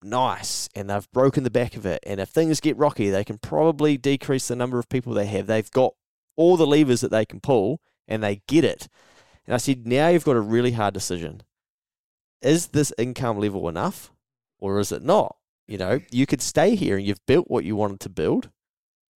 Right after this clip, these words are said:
but you need to have a think about what you want it to be next. And so they're going away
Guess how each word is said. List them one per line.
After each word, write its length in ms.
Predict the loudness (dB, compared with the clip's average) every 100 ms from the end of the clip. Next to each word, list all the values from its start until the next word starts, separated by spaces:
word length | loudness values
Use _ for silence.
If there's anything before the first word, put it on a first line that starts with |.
| _ _ _ _ _ -6
but 120 | -4
you 120 | 0
need 120 | 0 0
to 80 |
have 140 | 0 -4
a 20 |
think 240 | -4 -6 -4
about 220 | -4 -2
what 140 | -4
you 120 | -6 -6
want 180 | -8
it 60 | -8
to 80 | -10
be 180 | -10 -8
next. 420 | -10 -10 -12 -12
And 100 | -8
so 220 | -4 -2
they're 220 | 0 0
going 300 | 0 0 -2
away 400 | -4 -4 -4 -6